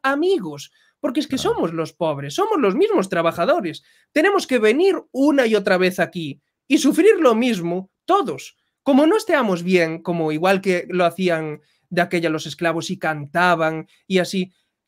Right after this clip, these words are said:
Speaker 1: si no estamos unos con otros ayudándonos a vibrar alto, al final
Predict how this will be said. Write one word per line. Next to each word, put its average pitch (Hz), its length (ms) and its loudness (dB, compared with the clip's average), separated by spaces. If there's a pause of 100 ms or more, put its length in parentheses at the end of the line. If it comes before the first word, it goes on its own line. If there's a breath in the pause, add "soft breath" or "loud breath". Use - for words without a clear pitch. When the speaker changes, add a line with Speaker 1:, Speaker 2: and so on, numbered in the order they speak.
Speaker 1:
si 254 200 0
no 339 120 4
estamos 349 400 0
unos 220 200 0
con 180 160 -4
otros 180 300 -4
ayudándonos 196 580 -2
a 185 40 -6
vibrar 196 340 -2
alto, 180 540 -4 (340)
al 247 160 0
final 247 560 -2